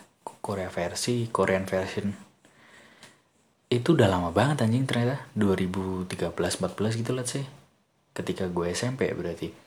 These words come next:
Sementara gue inget, gue tuh baru nonton di awal-awal kuliah tuh berarti dua ribu delapan belas atau dua ribu sembilan belasan gitu. Jadi gue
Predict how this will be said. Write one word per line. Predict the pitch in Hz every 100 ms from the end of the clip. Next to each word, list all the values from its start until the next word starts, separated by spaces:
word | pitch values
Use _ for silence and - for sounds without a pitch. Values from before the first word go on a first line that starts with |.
| - - - -
Sementara | - 101 98 110 139 - - -
gue | 104 117
inget, | 123 127 107 120 - -
gue | - 110
tuh | 139
baru | 131 107
nonton | 104 104 110 135 123
di | 101 98 - - _ _ _ - _ _ _ _ -
awal-awal | 101 98 98 98 98
kuliah | - 101 104
tuh |
berarti | 117 107 107 117
dua | 104 98
ribu | 98 95 101
delapan | 92 92 92 90
belas | 90 92 - -
atau | - 90 95
dua | 90
ribu | 92
sembilan | 90 95 90 87
belasan | 85 82 107
gitu. | 92 85 82 - - - - - - - - _ _ -
Jadi | 120
gue | 156 180